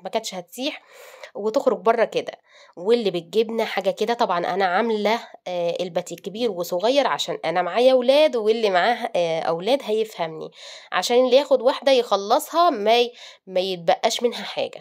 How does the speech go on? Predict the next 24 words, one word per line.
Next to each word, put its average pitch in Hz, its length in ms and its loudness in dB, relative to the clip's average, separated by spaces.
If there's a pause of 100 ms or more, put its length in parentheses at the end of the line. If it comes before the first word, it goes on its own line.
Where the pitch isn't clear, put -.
(120)
فاهميني؟ 196 500 -6 (720)
فعشان 180 280 -2
كده 214 180 -2
أنا 185 100 0
طبعًا 175 300 0
عاملة 170 220 -6
صغير 208 460 -4
وعاملة 170 360 -4
كبير 180 460 -4
وعاملة 175 340 -2
وسط، 233 440 0
وبعمل 208 720 2
لهم 240 220 4
كل 240 320 0
الأشكال 247 640 2
زي 220 320 0
الأفران 208 460 -4
بالظبط. 151 460 -10 (360)
والله 185 320 0
العظيم 180 420 -2
الكمية 175 600 -6
دي 226 280 -2
من 196 180 -2
ك-، - 120 -20